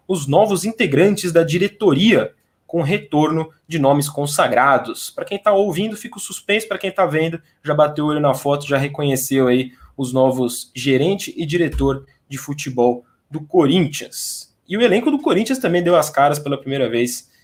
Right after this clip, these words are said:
em dois mil e vinte e um lá no C T Joaquim Grava e já se reuniu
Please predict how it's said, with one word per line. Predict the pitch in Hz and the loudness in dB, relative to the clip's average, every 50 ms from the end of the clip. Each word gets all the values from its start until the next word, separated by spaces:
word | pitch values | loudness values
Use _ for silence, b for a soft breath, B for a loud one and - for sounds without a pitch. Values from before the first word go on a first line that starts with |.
| _ - | _ -6
em | 139 139 | -4 -2
dois | 135 139 131 | 0 0 0
mil | 127 135 139 139 | 0 0 -2 -2
e | |
vinte | 131 135 131 127 - | 0 -2 -4 -4 -4
e | - | -4
um | 131 135 | -2 0
lá | 135 131 | 0 0
no | 131 | -2
C | - - 135 | -4 -6 -8
T | 131 - - 135 127 | -10 -6 -4 -4 -2
Joaquim | 120 139 139 135 135 - 147 135 | -2 -2 -2 -2 -2 -4 -4 -2
Grava | 120 120 127 139 139 123 110 110 - - _ _ _ - | 2 4 4 6 4 4 2 -2 -6 -6 _ _ _ -8
e | 170 | -6
já | 151 131 - 165 | 0 2 2 2
se | 151 - 185 | 2 0 -2
reuniu | 143 170 190 208 147 139 139 156 156 147 | 0 0 0 0 0 -2 -2 -2 -4 -6